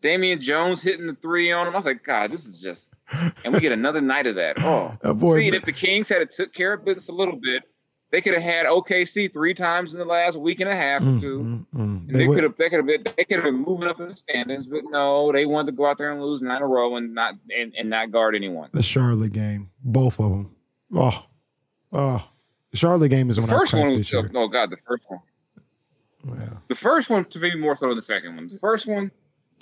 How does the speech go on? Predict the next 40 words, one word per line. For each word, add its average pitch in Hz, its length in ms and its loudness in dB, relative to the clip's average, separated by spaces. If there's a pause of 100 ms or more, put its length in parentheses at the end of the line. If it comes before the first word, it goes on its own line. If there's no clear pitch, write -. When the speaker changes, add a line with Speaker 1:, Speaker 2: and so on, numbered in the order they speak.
Speaker 1:
that 202 220 2
was 170 180 2
literally 165 420 4
an, 127 220 2
an 120 280 0
exhibition 147 680 -2
of, 113 240 2 (340)
"We're 175 160 2
gonna 180 160 0
do 151 160 -4 (200)
everything 170 640 -2
we 151 120 -4
humanly 208 460 2
can 190 120 -2
do 196 120 0
to 180 80 0
lose 160 240 4
this 147 160 -4
game. 123 300 -2
Like, 113 220 -2 (320)
we 160 120 -4
are 185 80 2
gonna 165 200 0
do 147 180 -6 (180)
all 165 260 2
we 156 120 2
can 143 260 -2
to 110 80 -6
lose." 82 180 -14 (380)
Speaker 2:
Mm, 117 220 0 (200)
mm, 113 180 -8 (220)
mm. 95 200 -10 (320)
And, 135 260 4
and 131 200 2
got 127 180 4
it 123 140 -2
done. 110 160 2
Speaker 1:
Like, 110 240 2 (300)
they're 160 120 0
like, 123 200 0